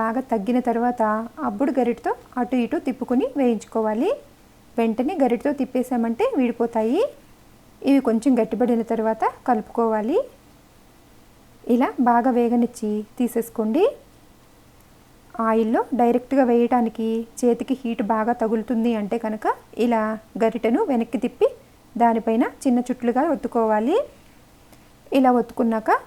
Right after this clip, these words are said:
ఆయిల్లో గరిటెను తిప్పామంటే ఆయిల్లోకి డ్రాప్ అయిపోతాయి.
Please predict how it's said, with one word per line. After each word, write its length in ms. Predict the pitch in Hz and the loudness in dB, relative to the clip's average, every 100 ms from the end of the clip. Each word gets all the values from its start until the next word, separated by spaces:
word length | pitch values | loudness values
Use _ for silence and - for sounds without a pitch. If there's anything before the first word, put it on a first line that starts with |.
| - 247 | -2 2
ఆయిల్లో 360 | 240 240 226 226 226 - 240 | 2 2 2 0 -2 -4 0
గరిటెను 340 | 240 233 269 240 | 0 2 2 2
తిప్పామంటే 540 | 202 240 233 220 285 571 - - - 254 | 0 -2 0 -2 -2 -2 -4 -14 -2 2
ఆయిల్లోకి 420 | 254 233 220 381 247 | 4 2 2 2 4
డ్రాప్ 200 | 226 220 | 4 4
అయిపోతాయి. 540 | 220 220 226 220 302 | 0 -2 -2 0 2